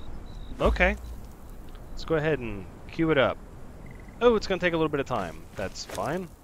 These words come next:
We'll get ourselves another piece of leather here. I'm...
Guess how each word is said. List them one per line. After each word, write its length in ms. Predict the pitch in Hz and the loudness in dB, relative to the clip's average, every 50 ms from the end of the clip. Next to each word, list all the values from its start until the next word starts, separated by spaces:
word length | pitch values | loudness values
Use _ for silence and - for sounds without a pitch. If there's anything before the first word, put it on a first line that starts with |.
| - - - - - - - - - - - - - - - - - - - - - - - - - - - - - - - - - - | -20 -20 -20 -20 -20 -20 -20 -20 -20 -20 -20 -20 -20 -20 -20 -20 -20 -20 -20 -20 -20 -20 -20 -20 -20 -20 -20 -20 -20 -20 -20 -20 -20 -18
We'll 120 | - - | -12 -6
get 100 | 120 120 | -2 0
ourselves 520 | 117 113 107 - - - 120 113 110 104 113 | 2 2 0 0 0 2 4 4 4 2 -2
another 180 | 113 113 107 | -6 -6 -6
piece 260 | 101 - 120 113 - | -6 -4 -6 -6 -4
of 160 | - 92 90 101 | -6 -8 -4 0
leather 300 | 123 127 120 120 117 117 | 0 0 0 0 -4 -4
here. 420 | 117 131 131 135 135 135 135 131 - - - - - - - - - - - - - - - - - - - - - - - - - - - - - - - - - - - - - - - | -2 0 0 2 2 0 -2 -6 -10 -16 -20 -20 -20 -20 -20 -20 -20 -20 -20 -20 -20 -20 -20 -20 -20 -20 -20 -20 -20 -20 -20 -20 -20 -20 -20 -20 -20 -20 -20 -20 -20 -20 -20 -20 -20 -8 -4
I'm... 280 | 113 117 113 110 104 | -2 -2 -2 -4 -8